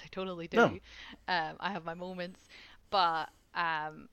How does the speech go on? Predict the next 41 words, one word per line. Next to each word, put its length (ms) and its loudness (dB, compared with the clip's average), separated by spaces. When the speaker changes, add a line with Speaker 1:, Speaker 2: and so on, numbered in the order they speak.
Speaker 1:
I 80 -6
started 440 -2
using 360 -8
that 160 -8
phrase 340 -4
and 100 -12
I 40 -12
started 380 -6
to 160 -12
live 280 -4
by 220 -8
that. 280 -4
And 140 -10
so 480 -4
when 80 -8
I 80 -2
came, 260 -2
when 140 -2
I 60 -4
started 280 -4
playing 260 0
Undertale 680 -6
and 100 -6
I 60 -6
realized 500 -4
that 140 -16
that's 260 2
what 120 -4
its 120 -12
whole 320 -10
thing 240 -2
was 540 -10
as 120 -12
well, 460 0
it 100 -4
just 180 -6
aligned 800 -4
so 220 -6
much 580 -6
with 100 -6
how 160 -2